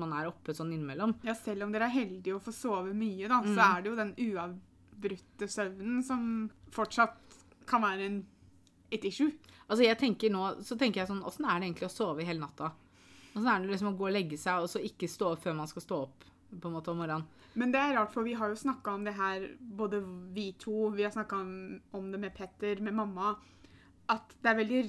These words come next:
Speaker 2: rart hvor fort du får på følelsen at Mikkel alltid har vært her.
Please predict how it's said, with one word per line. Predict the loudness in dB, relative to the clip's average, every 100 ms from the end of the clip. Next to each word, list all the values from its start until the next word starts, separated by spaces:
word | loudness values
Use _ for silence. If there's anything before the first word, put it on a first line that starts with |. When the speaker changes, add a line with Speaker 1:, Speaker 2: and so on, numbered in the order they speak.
| 0
Speaker 2:
rart | 0 -2 -4
hvor | -6 -2 -2
fort | -4 -4 -4 -4 -20 -14 -14 -14 -20 -20 -20 _ -20 -20 -20 -20 -10
du | -4 -2
får | -2 -4
på | -2
følelsen | 0 0 -2 -4
at | -2
Mikkel | -2 -2
alltid | -4 -4 -4
har | -4
vært | -4 4
her. | 4